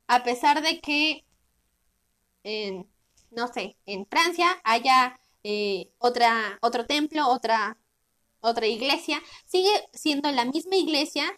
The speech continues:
que la que está aquí en San Francisco. Y la iglesia que está en China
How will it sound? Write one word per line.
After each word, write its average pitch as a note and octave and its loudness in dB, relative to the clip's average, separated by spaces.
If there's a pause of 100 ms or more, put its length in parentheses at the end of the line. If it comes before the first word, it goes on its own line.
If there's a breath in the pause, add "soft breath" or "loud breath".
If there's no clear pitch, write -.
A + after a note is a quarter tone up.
(100)
que A#3+ 0
la A3+ -2
que A3 -20
está - -2
aquí B3 -4
en B3+ -4
San A#3+ -4
Francisco. G3+ -10 (840)
Y D4 2
la C4 6
iglesia E4+ 0
que D#4 -8
está C#4+ -8
en D4+ -4
China E4 -2